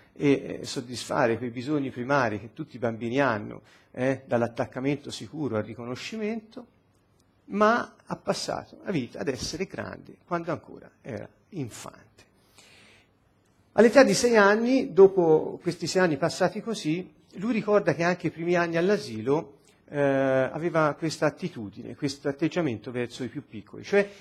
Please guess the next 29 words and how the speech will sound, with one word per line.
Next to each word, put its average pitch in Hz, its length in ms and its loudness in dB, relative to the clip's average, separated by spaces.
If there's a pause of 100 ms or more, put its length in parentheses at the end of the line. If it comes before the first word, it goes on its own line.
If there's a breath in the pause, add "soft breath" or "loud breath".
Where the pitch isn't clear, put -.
(120 loud breath)
andava 151 380 4
verso 147 280 4
i 165 40 -8
più 208 180 -10
piccoli, 135 360 -4
si - 120 -10
prendeva 165 360 -2
cura 160 280 -6
di 147 160 -6
loro. 104 420 -8
Quindi 190 200 -4
all'asilo 180 340 2
non 196 220 2
giocava 117 560 -2
come 104 220 -10
gli 101 120 -8
altri, 147 460 -10 (200 loud breath)
ma 180 80 0
lui 214 140 0
faceva 180 300 -2
un 170 140 2
po', 208 420 0 (140)
la 139 100 0
sua - 180 -2
espressione 143 720 0
è - 60 -18
la 165 200 8
madre. 104 640 -2 (1700 soft breath)
Ehm, 165 1120 2